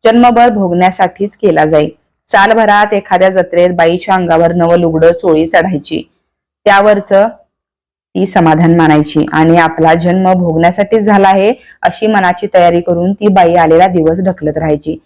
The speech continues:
बाकी बाई वाड्यावर या म्हणून आज नाचणाऱ्या आताच्या मूर्ख पिढीला बाईचं हे अवघड दुखणं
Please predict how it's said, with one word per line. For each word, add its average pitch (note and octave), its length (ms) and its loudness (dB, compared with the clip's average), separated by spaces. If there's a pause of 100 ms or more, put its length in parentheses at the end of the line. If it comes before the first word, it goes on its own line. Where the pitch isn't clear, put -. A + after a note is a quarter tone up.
(260)
बाकी B3+ 600 -2 (320)
बाई F#3 240 0
वाड्यावर F#3 440 2
या F3 200 0
म्हणून E3+ 400 -4
आज E3 260 -2
नाचणाऱ्या F3+ 600 0 (400)
आताच्या G#3 480 0
मूर्ख G#3 400 -4
पिढीला F3 540 -2
बाईचं F3 480 -2
हे F3+ 200 0
अवघड E3 480 0
दुखणं F3 560 0